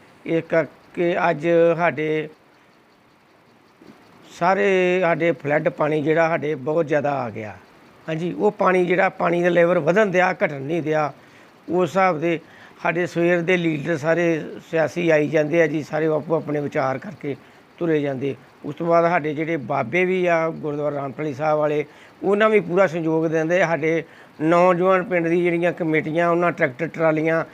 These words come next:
ਲਾਈਆਂ, ਉਹ ਵੀ ਆਪਣੇ ਬੰਨ੍ਹ ਨੂੰ ਮਜ਼ਬੂਤ ਕਰਨ ਦੀਆਂ ਤਗੜਾ ਹੋ ਕੇ। ਹਾਂਜੀ, ਉਸ ਤੋਂ ਬਾਅਦ ਸਾਡੇ ਹੁਣ ਸੁਖਵਿੰਦਰ ਸਿੰਘ ਸੁੱਖ ਸਰਕਾਰੀਆ ਹਲਕਾ ਐਮ ਐਲ ਏ, ਉਹ ਵੀ ਆਏ ਆ,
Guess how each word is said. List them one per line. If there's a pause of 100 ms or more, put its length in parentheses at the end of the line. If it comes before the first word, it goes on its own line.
(320)
ਲਾਈਆਂ,
ਉਹ
ਵੀ
ਆਪਣੇ
ਬੰਨ੍ਹ
ਨੂੰ
ਮਜ਼ਬੂਤ
ਕਰਨ
ਦੀਆਂ
ਤਗੜਾ
ਹੋ
ਕੇ। (460)
ਹਾਂਜੀ, (280)
ਉਸ
ਤੋਂ
ਬਾਅਦ
ਸਾਡੇ
ਹੁਣ (380)
ਸੁਖਵਿੰਦਰ
ਸਿੰਘ
ਸੁੱਖ
ਸਰਕਾਰੀਆ (400)
ਹਲਕਾ
ਐਮ
ਐਲ
ਏ,
ਉਹ
ਵੀ
ਆਏ
ਆ,